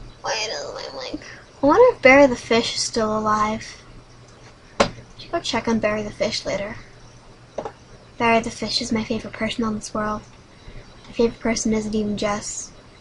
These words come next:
It's Barry the Fish. Oh, hey, I forgot to tell you why I'm making this video right now. Because tomorrow I'm going on vacation, yeah! I'm gonna be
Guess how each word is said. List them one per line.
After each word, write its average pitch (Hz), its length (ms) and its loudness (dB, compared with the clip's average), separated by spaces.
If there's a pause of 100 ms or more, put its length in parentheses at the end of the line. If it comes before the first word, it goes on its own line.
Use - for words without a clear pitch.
(2250)
It's - 140 -18
Barry - 320 -12
the - 200 -20
Fish. - 300 -18 (1300)
Oh, 403 280 12
hey, 269 100 12
I 240 40 4
forgot 294 260 8
to 311 60 2
tell 330 160 6
you 320 120 8
why 262 200 12
I'm 254 80 8
making 247 220 6
this 285 140 4
video 339 240 8
right 214 120 6
now. - 160 0 (260)
Because 302 1120 10
tomorrow 294 720 10
I'm 302 200 6
going 311 240 6
on 311 140 6
vacation, 320 640 4
yeah! 294 640 10 (720)
I'm 262 220 10
gonna 269 160 10
be 247 140 4